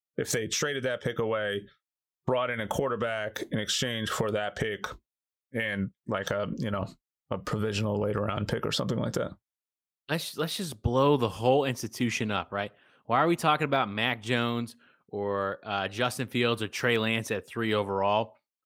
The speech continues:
Speaker 2: Why don't you just go get Kyle Pitts, Atlanta, okay?
Speaker 1: <laughs>
Speaker 2: And then trade Julio to the New England Patriots, or trade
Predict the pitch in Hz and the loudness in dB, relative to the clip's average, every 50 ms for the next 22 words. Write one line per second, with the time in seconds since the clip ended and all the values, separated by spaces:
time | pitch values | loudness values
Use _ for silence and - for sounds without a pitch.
0 | _ _ 120 131 151 165 170 165 170 151 131 135 120 113 107 95 101 104 117 135 | _ _ 0 2 2 4 2 0 -2 -2 -2 -2 -2 -2 -4 -6 -8 -4 0 2
1 | 139 147 147 - - - - - 131 131 131 127 117 98 - 117 120 123 120 - | 2 2 2 -2 -6 -6 0 2 4 4 4 2 0 -2 0 2 2 2 2 -2
2 | _ - - - 127 123 120 117 104 - - - - 139 156 - - - - - | _ -8 -2 0 2 2 2 2 0 -2 -4 -2 -2 -2 -2 -2 -4 -8 -10 -10
3 | - _ _ _ _ _ _ - 120 - 113 139 143 147 151 165 175 170 - - | -14 _ _ _ _ _ _ -8 -8 -4 0 0 2 2 2 2 2 0 0 -2
4 | - - 139 123 - - 139 160 190 175 - - - 151 - - - 156 135 127 | -2 -2 -2 0 2 4 4 4 4 4 2 -2 -4 -6 -6 -4 -4 -2 0 2
5 | 127 135 135 135 135 135 131 131 127 - - _ - - - 139 143 160 175 180 | 2 4 4 4 4 4 2 0 -2 -6 -12 _ -12 -4 0 4 4 6 8 8
6 | 185 190 196 185 190 - _ _ _ _ _ _ _ _ _ _ - - 175 196 | 6 6 4 2 -4 -12 _ _ _ _ _ _ _ _ _ _ -6 -2 2 4
7 | 202 202 196 196 196 196 190 180 170 - - 117 104 113 120 131 139 139 135 120 | 6 6 6 8 6 6 4 2 0 -4 -10 -8 -4 -2 -2 -2 0 -2 -2 -2
8 | - 160 196 196 - 226 220 220 220 - - - - _ _ _ _ _ - - | -2 -2 -2 0 2 2 2 2 0 -4 -12 -16 -18 _ _ _ _ _ -10 -10
9 | 98 - - 120 113 110 110 107 104 95 | -8 -4 0 2 4 4 4 2 0 -4